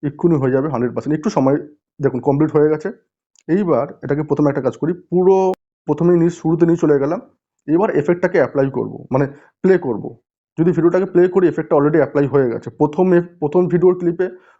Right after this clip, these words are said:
প্রথম যে এফেক্টটাকে, আহ, অ্যাপ্লাই করেছিলাম সেইটা হবে, মানে ব্যাক সাইডে ফ্রিজ হবে, এবং সেকেন্ডেরতে কী হবে, ব্যাকে ফ্রিজ হবে না, সামনে অ্যাড করতে করতে যাবে। দেখুন, দেখুন,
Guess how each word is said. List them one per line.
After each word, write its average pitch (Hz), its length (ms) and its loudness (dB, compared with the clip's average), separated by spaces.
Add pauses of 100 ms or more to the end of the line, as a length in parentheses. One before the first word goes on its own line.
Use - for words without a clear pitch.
(160)
প্রথম 156 300 0
যে 175 100 2
এফেক্টটাকে, 170 500 -2
আহ, 131 720 -2
অ্যাপ্লাই 127 320 2
করেছিলাম 165 300 -2
সেইটা 147 240 0
হবে, 170 180 0
মানে 131 200 -2
ব্যাক 135 280 0
সাইডে 170 280 0
ফ্রিজ 170 240 -2
হবে, 175 180 0
এবং 156 160 0 (200)
সেকেন্ডেরতে 185 840 0
কী 156 140 -2
হবে, 131 260 0 (560)
ব্যাকে 156 420 0
ফ্রিজ 165 280 -2
হবে 139 160 0
না, 156 100 0
সামনে 175 400 0
অ্যাড 147 300 0
করতে 165 240 -6
করতে 135 260 -4
যাবে। 104 220 -6
দেখুন, 113 260 -6 (1800)
দেখুন, 123 200 -6